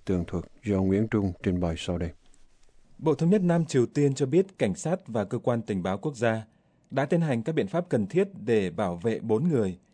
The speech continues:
Speaker 2: bao gồm cả một nhà lập pháp mới lần đầu làm việc tại Quốc hội, hiện bị Bình Nhưỡng đe dọa. Trong một thông cáo bất thường hôm thứ Ba, Bắc Triều Tiên cáo buộc bốn người âm mưu làm nổ tung các bức tượng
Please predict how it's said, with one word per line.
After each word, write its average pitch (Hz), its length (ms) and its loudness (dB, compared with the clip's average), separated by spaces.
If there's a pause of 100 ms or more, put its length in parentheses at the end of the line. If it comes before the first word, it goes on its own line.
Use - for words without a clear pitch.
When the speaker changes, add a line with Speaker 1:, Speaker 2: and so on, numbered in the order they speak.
(260)
Speaker 2:
bao 151 180 4
gồm 120 300 0
cả 101 120 -2
một 95 140 0
nhà 101 140 -2
lập 98 180 -4
pháp 170 320 -4
mới 117 220 0
lần 117 180 -2
đầu 98 200 0
làm 95 200 -4
việc 101 220 -6
tại 98 180 -6
Quốc 151 120 -2
hội, 117 260 -2 (480)
hiện 117 220 2
bị 123 140 2
Bình 104 220 -2
Nhưỡng 110 260 -2
đe 110 140 0
dọa. 92 220 -4 (1000)
Trong 185 140 4
một 143 100 0
thông 156 140 -2
cáo 127 200 2
bất 196 160 -4
thường 127 200 2
hôm 117 260 -2
thứ 131 100 0
Ba, 120 300 0 (400)
Bắc 165 160 4
Triều 131 140 0
Tiên 147 260 2
cáo 127 240 -4
buộc - 340 0
bốn 135 300 2
người 123 240 4
âm 123 220 -2
mưu 127 160 2
làm 107 220 -2
nổ 95 140 -2
tung 127 280 -2
các 160 120 -4
bức 185 140 -4
tượng 123 240 2